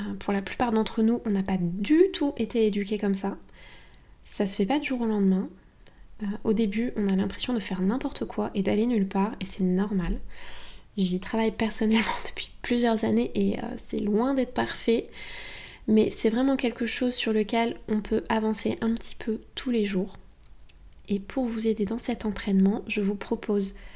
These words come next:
un petit entraînement attentionnel demain, une petite méditation guidée. Donc, si ça vous intéresse, je vous donne rendez-vous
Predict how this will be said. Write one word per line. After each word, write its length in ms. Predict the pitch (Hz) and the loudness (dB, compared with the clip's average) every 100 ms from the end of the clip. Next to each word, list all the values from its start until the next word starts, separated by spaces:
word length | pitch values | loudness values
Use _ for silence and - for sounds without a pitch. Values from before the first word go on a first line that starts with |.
| - - | -18 -8
un 80 | 214 | -6
petit 360 | 196 247 - 233 | -6 -6 -6 -4
entraînement 440 | 220 - 208 214 - | -2 0 -2 -2 -4
attentionnel 720 | 220 220 214 - 202 202 190 - - | -6 -4 -2 -2 -2 0 -2 -6 -8
demain, 440 | 185 220 214 190 190 | -2 0 2 2 2
une 160 | 202 196 | 2 0
petite 380 | 285 - - | -2 -6 -4
méditation 680 | 220 214 202 196 202 - 220 - | 0 2 0 -2 -4 -4 -6 -2
guidée. 440 | 190 180 180 - - - - - - - - - - - | -2 -2 -4 -4 -8 -16 -20 -20 -20 -12 -12 -12 -18 -4
Donc, 320 | 202 190 - - - - | 2 2 0 -14 -18 -16
si 420 | - - - - 226 | -12 -8 -6 -4 -4
ça 160 | - | -2
vous 220 | 196 190 | -2 0
intéresse, 520 | 202 196 190 208 - - | 0 -2 -2 -2 -4 -6
je 160 | 202 196 | -2 0
vous 140 | 190 | 2
donne 220 | 196 220 220 | 2 0 -2
rendez-vous 580 | 190 190 190 180 208 | 0 2 2 0 -2